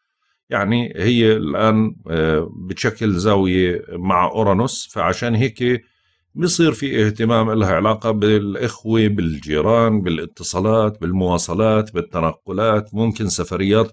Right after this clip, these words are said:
قصيرة، تحركات على، آه، يعني أكثر من صعيد. يعني عندك نشاطات، آه، حلوة وممتازة لحد الآن. أكثر المستفيدين هم اللي بيكونوا مواليد العشرية الأولى،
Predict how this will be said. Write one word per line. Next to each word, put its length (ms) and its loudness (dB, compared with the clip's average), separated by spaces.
قصيرة، 500 0
تحركات 800 -4
على، 360 0
آه، 420 2
يعني 380 0
أكثر 560 0
من 260 2
صعيد. 680 -4
يعني 300 -2
عندك 400 0
نشاطات، 760 -4
آه، 400 -10
حلوة 440 2
وممتازة 760 2
لحد 400 -2
الآن. 460 -2
أكثر 380 0
المستفيدين 960 0
هم 240 2
اللي 180 4
بيكونوا 480 0
مواليد 400 2
العشرية 580 -2
الأولى، 520 -2